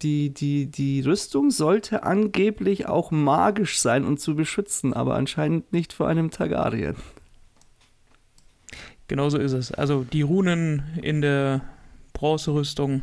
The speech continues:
Speaker 2: oder zumindest in der Bronzeplatte auf der hauptsächlich ledernen Rüstung sollte ja eigentlich dafür sorgen, dass quasi ein Royce in der Schlacht nicht sterben kann, aber ich glaub, das haben sie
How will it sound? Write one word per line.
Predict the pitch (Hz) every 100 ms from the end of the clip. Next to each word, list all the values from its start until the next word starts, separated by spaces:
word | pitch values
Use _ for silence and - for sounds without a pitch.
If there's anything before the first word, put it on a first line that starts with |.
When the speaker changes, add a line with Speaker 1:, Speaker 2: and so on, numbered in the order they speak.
| - -
Speaker 2:
oder | 131 123
zumindest | - 131 127 -
in |
der | 123 120
Bronzeplatte | - 131 - - 135 139 131 135 -
auf | - 131
der | - 123 123 - - _ _ 165 -
hauptsächlich | 135 135 127 131
ledernen | 143 143 139 139 135
Rüstung | 131 - 131 131 - - - - - - - - - -
sollte | 139 165 190 156
ja | 147
eigentlich | 143 147 147 139
dafür | 139 135
sorgen, | 139 139 135
dass | 127
quasi | - 131 135
ein | 131
Royce | 131 135 135
in | 131
der | 127
Schlacht | - 131 -
nicht | 131 -
sterben | 123 123 123
kann, | 123 123
aber | 131 127 135 - - -
ich | -
glaub, | 135 -
das | 143
haben | 131 127
sie | 143